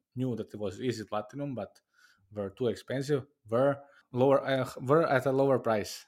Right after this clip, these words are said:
<laughs> discounted. Yeah, were discounted. So, mm, just, um, it is also, it was, uh, also, uh, sale until, uh, the Friday. Today, I think this is the last day of the sale.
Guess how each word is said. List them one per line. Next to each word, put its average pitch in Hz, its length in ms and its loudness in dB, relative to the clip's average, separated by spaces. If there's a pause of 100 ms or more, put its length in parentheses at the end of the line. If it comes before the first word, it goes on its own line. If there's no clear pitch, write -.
(120)
<laughs> - 1300 -10
discounted. 123 640 2
Yeah, 101 180 -2 (100)
were 151 180 4
discounted. 107 580 -6 (880)
So, 147 220 -4
mm, 147 300 -14 (460)
just, 147 340 -2
um, 113 680 -6 (220)
it 156 460 -10
is 151 140 -4
also, 185 500 0
it 147 160 -4
was, 143 220 0
uh, 147 240 2
also, 170 640 -2 (120)
uh, 113 600 0
sale 156 540 -4
until, 127 520 -4 (480)
uh, 107 260 -8
the 110 160 -4
Friday. 113 540 -4 (920)
Today, 117 440 0 (180)
I 110 180 -10
think 123 360 -6
this 131 240 -4
is 113 120 -6
the 117 120 -4
last 120 240 -2
day 127 160 -2
of 110 180 -6
the 113 160 -8
sale. 110 380 -4